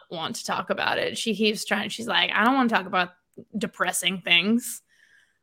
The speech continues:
Like, I, she just keeps changing the subject back to the trip, and she throws in that Daddy bought a racehorse.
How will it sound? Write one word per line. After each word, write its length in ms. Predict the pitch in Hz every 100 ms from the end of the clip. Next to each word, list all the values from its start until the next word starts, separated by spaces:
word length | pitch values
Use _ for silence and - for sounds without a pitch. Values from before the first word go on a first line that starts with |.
| _ _ -
Like, 400 | 196 196 - -
I, 140 | - 190 226
she 180 | - -
just 180 | 240 220
keeps 240 | 277 220
changing 360 | - 226 208 202
the 60 |
subject 360 | 190 190 190 190
back 180 | 180 175
to 80 | 190
the 80 | 190
trip, 320 | 190 170 170 _
and 500 | - 185 180 190 180 _ _ -
she 180 | - -
throws 300 | 247 247 247
in 100 | 254
that 120 | 254 254
Daddy 280 | 233 240
bought 220 | 240 233 269
a 60 |
racehorse. 920 | 240 269 262 - 208 208 - - -